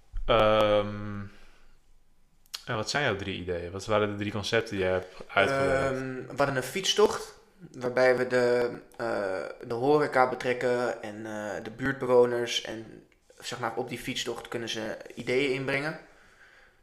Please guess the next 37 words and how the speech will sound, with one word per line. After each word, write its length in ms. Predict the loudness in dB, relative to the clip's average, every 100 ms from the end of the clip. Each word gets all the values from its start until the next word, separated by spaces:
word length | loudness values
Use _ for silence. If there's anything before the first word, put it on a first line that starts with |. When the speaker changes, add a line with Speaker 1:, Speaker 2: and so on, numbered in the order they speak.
| _ _ _ _ _ _ _
Speaker 2:
En 420 | -6 -6 -6 -10 -10
bij 420 | -2 0 2 0
de 100 | 2
wandeltocht, 520 | 2 2 2 0 2
die 100 | 2
hadden 180 | 4 4
we 60 | 2
wat 80 |
beter 320 | 4 2 2 6
uitgewerkt, 540 | 6 6 4 4 4
hadden 160 | -2 -4
we 60 |
een 60 | 0
wandeltocht 600 | 0 0 0 0 0 -6
en 160 | -4
daar 160 | 2 4
was 160 | 4 2
echt 260 | -4 -6 -12
verschillende 600 | -4 0 0 0 -2 -2
kraampjes. 920 | 0 2 0 -4 -4 0 0 0 -4 -20 -20 -10
Eh, 200 | -4 -2
koop 220 | 2 2 2
je 100 | 0
bij 140 | -2
een 60 | 0
kraampje, 360 | 0 0 0
krijg 180 | -4 -2
je 40 | 0
vijftig 500 | 0 0 -2 -8 -8
procent 340 | -6 -4 -4
korting 460 | -4 -2 -4 -8 0
als 280 | 2 4 2
je 220 | -2 -4
een 100 | -8
idee 400 | -2 2 2 2
in, 260 | -2 -4
eh, 80 | -6